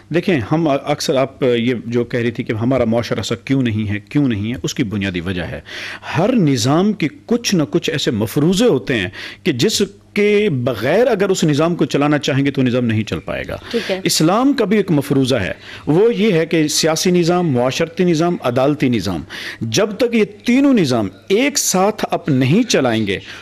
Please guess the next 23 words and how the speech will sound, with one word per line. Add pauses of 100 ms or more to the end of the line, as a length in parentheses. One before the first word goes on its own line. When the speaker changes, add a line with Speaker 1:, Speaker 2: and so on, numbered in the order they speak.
(160)
Speaker 1:
उस
वक्त
अगर
आप
चाहेंगे
कि
भाई (220)
हम (280)
सियासी
निज़ाम
तो
जमहूरी
रखें, (400)
लेकिन
बाकी
निज़ाम
अदालती
का,
मुआशी
का
इस्लामी
कर
दें,